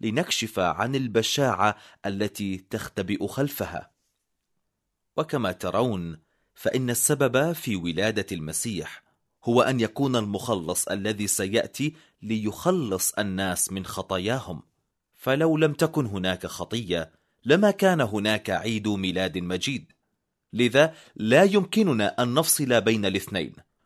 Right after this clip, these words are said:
ولا يمكننا أن نختبئ وراء أوهام. فلا يمكننا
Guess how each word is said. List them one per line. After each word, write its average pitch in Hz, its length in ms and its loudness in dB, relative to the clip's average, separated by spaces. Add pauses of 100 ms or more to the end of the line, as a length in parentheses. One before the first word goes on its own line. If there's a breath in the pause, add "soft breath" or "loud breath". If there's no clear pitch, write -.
(140)
ولا 131 380 6
يمكننا 151 1080 2 (320)
أن 107 140 -2
نختبئ 135 640 -2
وراء 101 520 2
أوهام. 110 460 -2 (380)
فلا 208 320 2
يمكننا 117 840 -2